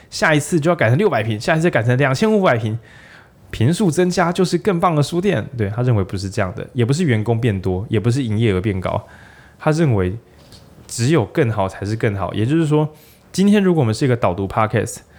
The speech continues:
听众变多很棒吗？对，一定会很开心的。可是如果我们要做的是一流的导读节目，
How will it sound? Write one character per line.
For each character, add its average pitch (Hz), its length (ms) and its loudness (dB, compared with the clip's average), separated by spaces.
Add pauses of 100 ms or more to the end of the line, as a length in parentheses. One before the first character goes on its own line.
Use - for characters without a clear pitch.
(480)
听 202 160 2
众 214 160 2
变 196 140 2
多 180 100 4
很 156 160 2
棒 147 180 0
吗？ 120 300 0
对， 131 220 2 (100)
一 - 80 -4
定 123 180 0
会 120 160 4
很 98 120 0
开 92 200 -4
心 90 220 -4
的。 - 160 -4 (580)
可 113 60 0
是 127 240 -2
如 120 160 2
果 131 140 2
我 123 40 4
们 98 140 -2
要 113 140 2
做 113 140 2
的 101 40 2
是 107 180 -6
一 139 120 0
流 98 200 0
的 95 120 -2
导 82 180 -4
读 87 100 -8
节 85 200 -8
目， 98 260 -8